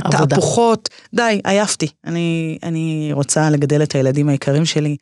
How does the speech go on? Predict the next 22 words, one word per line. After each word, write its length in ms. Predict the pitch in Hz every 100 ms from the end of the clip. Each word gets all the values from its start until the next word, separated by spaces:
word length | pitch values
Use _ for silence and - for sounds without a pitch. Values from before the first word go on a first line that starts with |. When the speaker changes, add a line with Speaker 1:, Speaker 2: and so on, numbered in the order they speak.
| _ _ _ _ _ _ -
Speaker 2:
בשקט, 600 | 139 131 165 160 156 143 143
ליהנות 420 | 143 147 156 -
מהם. 300 | 147 143 143 - _ _ _ -
אה, 60 | 123 131 127 127 131 127 127 -
זה 180 | 139 156
ככה 300 | 175 - 135
משאת 300 | 139 135 139
הנפש 180 | 131 -
Speaker 1:
צריך 120 | -
Speaker 2:
שלי. 100 | 202
Speaker 1:
לומר 280 | 196 185 180
שכל 360 | - - 147
הקורות 380 | 147 156 131 135
מתחברות 540 | 139 - 123 123 117
אלייך. 380 | - 151 - - _ _ -
Speaker 2:
אני 340 | 175 165 165 180
Speaker 1:
כולן, 140 | 196
Speaker 2:
מאמינה, 260 | 175 - 269 240
Speaker 1:
כולן 200 | 180 160
Speaker 2:
כן. 60 |
Speaker 1:
רוצות 360 | 151 151 - 156
בדיוק 160 | -